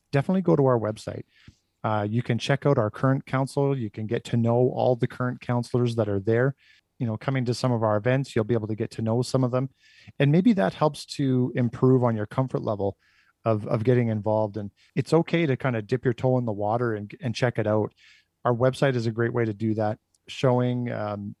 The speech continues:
some interest and engagement in our A U S Unites events, because we have lots of counselors and execs that, that come to those as well. So that just provides you with an opportunity to recognize that a lot of A U students are experiencing the same thing.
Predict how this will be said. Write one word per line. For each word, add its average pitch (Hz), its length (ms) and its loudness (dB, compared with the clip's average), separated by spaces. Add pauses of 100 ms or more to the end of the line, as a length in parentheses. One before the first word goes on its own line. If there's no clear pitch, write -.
some 123 220 -2
interest 127 360 0
and 107 120 -4
engagement 120 640 0
in 107 100 -2
our 101 360 -2
A 139 40 2
U 117 240 4
S 113 200 -2
Unites 110 400 -2
events, 117 460 -2 (300)
because 120 220 -2
we 110 100 0
have 101 120 -4
lots 110 320 2
of 120 80 -6
counselors 117 480 -2
and 107 100 -4
execs 104 360 -6
that, 104 200 -2 (220)
that 117 160 -2 (180)
come 123 180 0
to 120 80 0
those 113 220 2
as 98 140 -6
well. 101 320 -4 (380)
So 131 180 -2
that 131 160 0
just 185 220 -6 (200)
provides 127 420 2
you 127 80 2
with 117 160 0
an 113 80 -4
opportunity 113 720 -2
to 104 340 -6 (140)
recognize 127 600 0
that 113 200 0 (100)
a 147 40 -2
lot 151 160 2
of 202 100 0
A 214 60 4
U 175 180 6
students 165 560 0
are 127 300 2
experiencing 139 600 -2
the 123 80 0
same 127 220 -2
thing. 127 320 -4